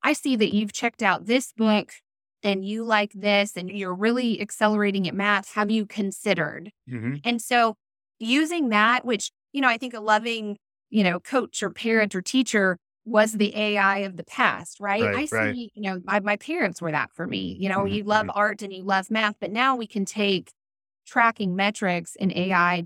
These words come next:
Speaker 1: to help students in their achievement, which is a really exciting kind of concept and opportunity. Not
Speaker 2: Mm-hmm.
Speaker 1: as suggestive, not prescriptive, I should say. But I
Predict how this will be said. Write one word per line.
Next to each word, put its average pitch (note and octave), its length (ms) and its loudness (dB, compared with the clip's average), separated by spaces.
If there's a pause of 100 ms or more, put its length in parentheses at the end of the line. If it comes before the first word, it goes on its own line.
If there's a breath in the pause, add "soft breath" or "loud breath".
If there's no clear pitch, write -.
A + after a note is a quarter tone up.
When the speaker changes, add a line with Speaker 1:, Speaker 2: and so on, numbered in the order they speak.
Speaker 1:
to G#3 120 -4
help F3+ 300 -4
students B3 460 -4
in G3 80 0
their F3+ 160 -2
achievement, A3+ 800 -2
which G#3+ 180 -4
is G#3 140 -4
a F#3+ 40 0
really G3 460 -2
exciting F3+ 640 -4
kind F3+ 160 -4
of E3 140 -8
concept F#3+ 560 -2
and E3 80 -6
opportunity. E3 800 -6
Not F#3 260 2
Speaker 2:
Mm-hmm. G2+ 220 -6 (240)
Speaker 1:
as F#3 200 -4
suggestive, F#3+ 680 -2
not E3+ 280 -2
prescriptive, D#3+ 640 -6
I E3 120 -2
should E3+ 280 -8
say. E3 220 -2
But F3+ 240 0
I - 300 -20